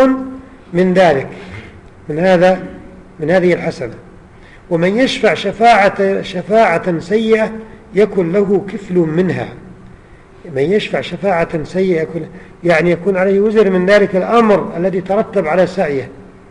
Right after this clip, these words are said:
ونيته. "وكان الله على كل شيء مقيتا".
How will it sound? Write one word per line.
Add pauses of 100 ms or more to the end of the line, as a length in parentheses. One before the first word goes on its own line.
ونيته. (2000)
"وكان
الله
على (100)
كل
شيء
مقيتا".